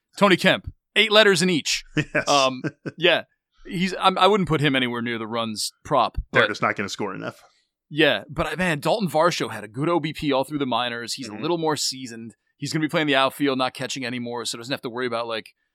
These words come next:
Speaker 1: you know, working with a rotation and the nuances and, you know, pitch framing and all that stuff. He can just hit. I, I would, man, if he pops up somewhere as, like,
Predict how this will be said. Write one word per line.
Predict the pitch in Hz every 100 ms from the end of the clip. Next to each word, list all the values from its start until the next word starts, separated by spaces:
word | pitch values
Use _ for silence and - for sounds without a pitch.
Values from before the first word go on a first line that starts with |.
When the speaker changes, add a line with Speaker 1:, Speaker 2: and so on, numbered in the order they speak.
| _ -
Speaker 1:
you |
know, | 127
working | 110 123 143 147
with | 131
a | 127
rotation | 120 - 151 135 - 143 135
and | 117
the |
nuances | 107 135 131 127 - 131 101
and, | 95 113 _
you | 104 110
know, | -
pitch | 185 -
framing | 170 160 156
and | 151
all | 139
that | 139 139
stuff. | - 156
He | 151
can | 147
just | 120 -
hit. | 175 - _ _ _ _ _ _ _ _
I, | - - - 147
I |
would, | 185 127 _ _ _ _ _ _ _
man, | 113 120 113 90 _ _ _ _
if | 139 -
he |
pops | 196 208 -
up | 202
somewhere | - 196 185 190
as, | 160
like, | 123 110